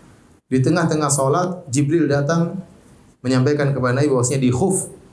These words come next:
Anda ada adza, ada najis. Nabi salat pakai khuf karena dulu pasir ya. Nabi sal-, bahkan mengatakan, "Shollu ala khifafikum." Salatlah pakai khuf, pakai sepatu kalian.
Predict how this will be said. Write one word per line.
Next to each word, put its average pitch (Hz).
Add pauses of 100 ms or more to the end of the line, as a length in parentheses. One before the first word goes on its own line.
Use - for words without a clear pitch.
(180)
Anda 135
ada 127
adza, 135 (100)
ada 123
najis. 139 (160)
Nabi 143
salat 147
pakai 131
khuf 147
karena 127
dulu 151 (480)
pasir 131
ya. 123
Nabi 123
sal-, 127
bahkan 127
mengatakan, 123
"Shollu 156 (720)
ala 135
khifafikum." 127 (160)
Salatlah 135
pakai 139
khuf, -
pakai 131
sepatu 127
kalian. 113